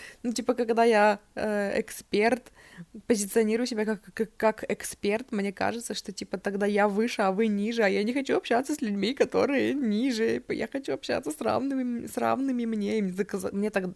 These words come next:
«Ты что такое?» Не могу говорить сегодня. И мне тогда казалось, что, типа, вот теперь меня никто не будет слушать, как это, я же не эксперт,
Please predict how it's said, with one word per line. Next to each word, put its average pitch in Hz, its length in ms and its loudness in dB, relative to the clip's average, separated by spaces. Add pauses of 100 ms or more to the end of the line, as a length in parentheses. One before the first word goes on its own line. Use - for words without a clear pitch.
«Ты - 80 -12
что - 140 -10
такое?» 151 500 0 (100)
Не 180 260 -4
могу 175 420 -2
говорить 160 360 -4
сегодня. - 240 -8 (640)
И - 100 0
мне 233 160 4
тогда 214 300 0
казалось, 196 540 0 (840)
что, - 140 -10
типа, 214 200 -2
вот 190 160 2
теперь 180 260 -2
меня 214 160 0
никто 196 340 0
не 208 100 0
будет 180 220 -2
слушать, 208 360 -2
как 185 240 0
это, 254 140 2
я 175 120 4
же 196 100 2
не 196 120 0
эксперт, 214 580 0